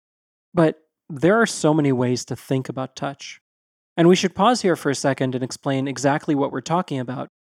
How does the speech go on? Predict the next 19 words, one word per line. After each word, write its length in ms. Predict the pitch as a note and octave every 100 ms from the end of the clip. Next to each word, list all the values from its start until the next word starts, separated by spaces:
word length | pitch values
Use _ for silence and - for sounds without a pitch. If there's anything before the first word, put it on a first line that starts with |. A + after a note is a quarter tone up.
| _ _
when 160 | D#3 D3
we 80 | C#3+
use 320 | D3+ B3 C#3+
the 80 | C3
word 260 | B2 -
touch, 400 | - C#3 - - _ _ _ _ _ _ D#3
at 100 | D#3
least 160 | A3
so 80 | E3+
we 140 | C#3
can 100 | C#3
imagine 560 | C3 C3 C3+ C3 B2+ C3 _
what 260 | C3 C3 C3
it 120 | B2+
is 180 | C3+ B2
we'd 180 | B2
be 120 | B2+ B2
living 300 | B2 B2 B2+
without. 360 | C3 D#3+ -